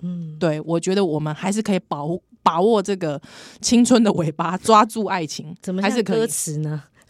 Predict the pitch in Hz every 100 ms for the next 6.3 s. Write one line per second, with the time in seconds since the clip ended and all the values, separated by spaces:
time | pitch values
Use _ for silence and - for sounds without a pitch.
0 | 226 807 807 831 - - - 247 269 220
1 | 196 147 - - - - 170 156 139 -
2 | - - - 349 339 381 370 370 370 -
3 | _ - 277 226 196 190 180 208 - _
4 | _ _ - 339 240 311 202 170 196 208
5 | 214 - 147 180 160 147 151 160 175 175
6 | 226 330